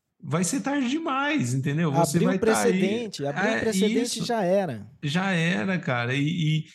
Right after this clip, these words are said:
Speaker 1: e daí, quando mudar o governo, quando vier um outro Bolsonaro ou qualquer coisa assim, e daí ele começar a fazer isso com a galera da esquerda, daí a-, aguenta também, tá ligado? Tipo, ninguém tem que ter esse poder, nem direita, nem esquerda.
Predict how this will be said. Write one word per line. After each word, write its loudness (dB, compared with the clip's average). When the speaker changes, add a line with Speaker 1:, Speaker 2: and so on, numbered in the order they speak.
Speaker 1:
e 2
daí, 0
quando 0
mudar 2
o 0
governo, 0
quando 2
vier 0
um 2
outro 0
Bolsonaro 0
ou -4
qualquer -2
coisa 2
assim, 0
e -4
daí 2
ele 0
começar 0
a 0
fazer 0
isso -2
com -2
a 0
galera 0
da -2
esquerda, -2
daí -2
a-, 0
aguenta -2
também, -2
tá -6
ligado? 0
Tipo, -6
ninguém 0
tem 0
que 2
ter 0
esse -4
poder, -2
nem 0
direita, 0
nem 2
esquerda. -2